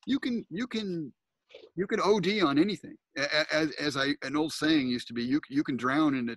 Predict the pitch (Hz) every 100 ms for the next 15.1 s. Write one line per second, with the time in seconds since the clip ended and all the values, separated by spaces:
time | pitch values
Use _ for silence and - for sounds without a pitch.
0 | - 135 - 131 101 104 117 127 - -
1 | _ _ - - _ _ _ - - 143
2 | 143 139 - 139 135 131 131 - 135 190
3 | 226 - _ 143 190 - - 196 196 156
4 | 139 120 143 147 135 120 - 147 113 127
5 | 208 107 - 156 151 131 - _ _ _
6 | _ _ _ 123 117 131 170 202 165 151
7 | 139 127 147 147 131 120 - 143 139 127
8 | - 120 117 107 - 143 147 127 110 104
9 | - 131 131 120 101 - - _ _ _
10 | _ _ _ _ _ 127 131 139 - 214
11 | 240 240 160 - 175 - - 220 247 165
12 | 113 110 107 - - - 160 226 220 151
13 | 185 190 196 160 - 170 165 156 - 147
14 | 135 135 127 131 - - - 180 208 202
15 | -